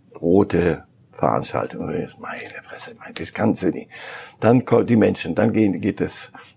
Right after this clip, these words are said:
gehst du dahin, gehst ums Stadion rum, dann ist dieser Schrein für die Toten von Hillsborough, ein Blumenmeer. Teil der, der Stadionaußenwand. Und jeder, der vorbeigeht, bleibt kurz stehen. Und dann merkst du, „Boah, das ist wichtig da. Das ist so wichtig für sie.“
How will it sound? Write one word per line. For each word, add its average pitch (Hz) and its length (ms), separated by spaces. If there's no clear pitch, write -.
gehst - 200
du 104 60
dahin, 117 340
gehst 110 220
ums 82 140
Stadion 95 380
rum, 127 260
dann 101 140
ist 107 160
dieser 104 220
Schrein 107 420
für 95 140
die 82 120
Toten 101 300
von 87 140
Hillsborough, 76 520
ein 104 200
Blumenmeer. 95 520
Teil 135 320
der, 123 200
der 113 200
Stadionaußenwand. 90 1200
Und 117 160
jeder, 135 380
der 117 160
vorbeigeht, 107 580
bleibt 101 240
kurz - 220
stehen. 110 420
Und 107 80
dann 95 100
merkst 101 300
du, 110 60
„Boah, - 260
das - 140
ist 80 220
wichtig - 340
da. 85 380
Das 90 180
ist - 240
so 113 240
wichtig 113 400
für 117 140
sie.“ 107 340